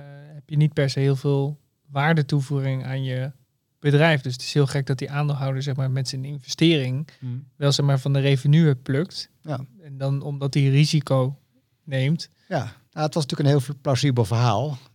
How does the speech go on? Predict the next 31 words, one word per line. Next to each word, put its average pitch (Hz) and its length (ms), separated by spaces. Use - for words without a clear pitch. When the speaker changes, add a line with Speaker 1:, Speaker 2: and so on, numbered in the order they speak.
Speaker 2:
Eh, 117 180
de 113 60
aandeelhouder 117 600
is 117 160
de 117 100
eigenaar. 120 640
Zij 139 220
bezitten 127 320
de 117 80
aandelen. 107 600
Dus 127 140
zijn 143 140
Speaker 1:
Ja. 131 60
Speaker 2:
ze 123 100
de 104 60
eigenaar, 127 480
dus 127 180
de 120 100
baas, 120 320
dus 113 180
is 107 100
het 101 100
voor 98 140
hun. 90 200
Speaker 1:
Precies. 139 440
Speaker 2:
Ja, 123 380
dat 131 260
was 120 140
de 127 100
korte 120 220
redenering. 107 640